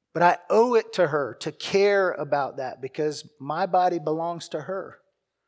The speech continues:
There's a mutuality there. She and I are one, and that's true in our, our marital relationship. So sexual intimacy is a precious gift of God that he's given in the context of marriage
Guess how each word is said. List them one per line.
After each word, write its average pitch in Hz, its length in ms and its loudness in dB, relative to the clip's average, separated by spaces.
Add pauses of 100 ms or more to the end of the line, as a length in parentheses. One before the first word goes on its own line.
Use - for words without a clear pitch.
(260)
There's 143 140 -10
a 151 60 -8
mutuality 160 840 -2
there. 117 300 -14
She - 240 -6
and 165 100 -4
I 170 180 -4
are 147 160 -4
one, 135 520 -12 (320)
and 143 80 -12
that's 147 180 -10
true 180 340 -4
in 147 80 -6
our, 147 220 -4 (440)
our 143 100 -8
marital 151 420 -2
relationship. 139 760 -6 (840)
So - 140 -6
sexual 220 420 4
intimacy 196 460 0
is 151 100 0
a 151 60 -4
precious - 480 0
gift 175 340 0
of 139 100 -6
God 147 260 2
that 151 80 0
he's 143 160 -4
given 180 340 -2
in 185 80 -4
the 160 80 -8
context 180 600 -4
of 170 80 -2
marriage 143 520 -4